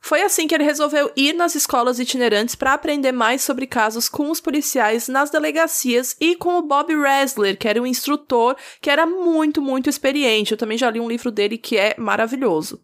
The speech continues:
Só que o John ficava incomodado que eles estavam ensinando coisas que não tinham vivido na prática, pareciam, tipo, histórias repassadas, sabe?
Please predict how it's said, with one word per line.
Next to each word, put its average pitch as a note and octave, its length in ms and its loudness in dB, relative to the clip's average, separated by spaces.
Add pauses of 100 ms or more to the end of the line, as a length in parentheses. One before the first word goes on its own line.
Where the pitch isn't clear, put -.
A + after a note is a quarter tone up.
(100)
Só E4 180 0
que E4+ 120 -2
o F4 40 0
John C#4 280 0
ficava C#4+ 420 -2
incomodado C#4+ 800 0
que - 120 -2
eles C4 180 0
estavam C4 360 -2
ensinando C4 440 -2
coisas C4 440 -2
que - 140 -4
não E4 200 0
tinham F#4 300 0
vivido D#4 380 2
na D#4+ 140 0
prática, C#4+ 520 0
pareciam, A#3 460 0
tipo, C4 240 -6
histórias C4+ 520 0
repassadas, B3 920 0
sabe? F#3 440 0